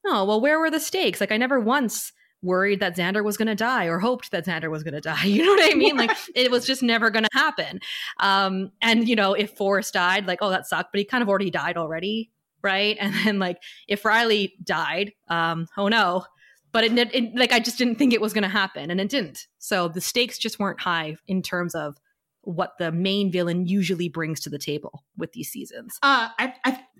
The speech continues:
Speaker 2: honestly, I think, I think, I think you're all right. I think it would have been excellent to have a little more time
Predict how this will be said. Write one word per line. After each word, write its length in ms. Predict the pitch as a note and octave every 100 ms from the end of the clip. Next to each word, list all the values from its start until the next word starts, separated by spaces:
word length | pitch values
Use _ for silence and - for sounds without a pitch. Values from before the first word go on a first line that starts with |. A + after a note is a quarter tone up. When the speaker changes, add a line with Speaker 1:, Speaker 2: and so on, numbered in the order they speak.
| -
Speaker 2:
honestly, 220 | F4 A#4+ A4+
I 80 |
think, 300 | - D4+ D4+ - _ _ -
I 60 |
think, 260 | A#3+ G4 D#4+ - _ _
I 40 |
think 200 | - F#4
you're 80 | G4
all 120 | A#3
right. 280 | E3+ F3+ C#3 - _ F#3+
I 60 |
think 140 | C4+ D4+
it 40 |
would 80 | B3
have 80 | F#3+
been 180 | F3+
excellent 360 | E3+ - F3 C#3+
to 60 | F3
have 460 | E3+ D#3+ D#3 D3 -
a 80 | F3+
little 260 | E3+ F3 F#3
more 460 | F3 F3+ F#3 F3+
time 600 | F3+ - F3 D#3+ D#3 D#3+